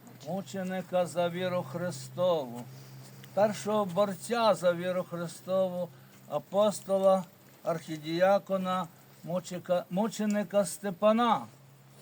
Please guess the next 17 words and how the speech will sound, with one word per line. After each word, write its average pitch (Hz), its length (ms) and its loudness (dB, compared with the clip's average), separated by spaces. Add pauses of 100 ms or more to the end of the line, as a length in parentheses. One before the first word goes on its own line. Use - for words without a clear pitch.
(260)
який 165 280 -6
в 180 60 -6
тридцять 226 720 -4
років 196 680 2 (920)
віддав 170 640 2 (160)
своє 170 360 -4
життя. 156 640 -6 (360)
Тільки 233 440 -4
тридцять 240 640 -6
років 233 520 0 (360)
прожив 196 680 4 (220)
і, 185 200 -2 (680)
е, 180 340 6 (1160)
так 190 320 6
він 185 360 -2 (240)
собі 175 240 -4
постановив, 170 960 0